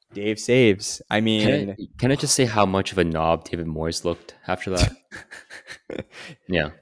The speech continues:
Speaker 1: He was, uh, yeah, I mean, I think he has a vendetta against, against, uh, Manchester United. So I think every time he has a chance to beat us, he's, uh, he's pretty fired up about it. So,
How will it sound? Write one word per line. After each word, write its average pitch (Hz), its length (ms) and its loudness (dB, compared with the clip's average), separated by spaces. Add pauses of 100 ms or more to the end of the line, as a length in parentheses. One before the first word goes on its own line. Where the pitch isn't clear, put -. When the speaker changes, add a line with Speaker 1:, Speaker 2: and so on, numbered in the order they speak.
(160)
Speaker 1:
He 113 100 0
was, 110 240 2
uh, 107 300 6
yeah, 107 320 4
I 117 80 0
mean, 123 340 0
I 123 100 0
think 147 200 -2
he 143 60 4
has 127 120 4
a 117 80 2
vendetta 104 380 4
against, 107 840 0 (140)
against, 104 640 -2
uh, 101 460 4
Manchester 104 340 -2
United. 104 220 2
So 104 160 2
I 104 60 4
think 110 120 0
every 104 240 0
time 104 300 2
he 107 60 0
has 101 100 2
a 98 60 -2
chance 101 320 -2
to 98 100 -4
beat 104 320 -2
us, 113 280 -2
he's, 101 400 -6
uh, 95 280 -2 (260)
he's 110 220 -4
pretty 110 240 -2
fired 101 260 4
up 101 160 2
about 95 240 0
it. 95 180 -4
So, 95 420 -4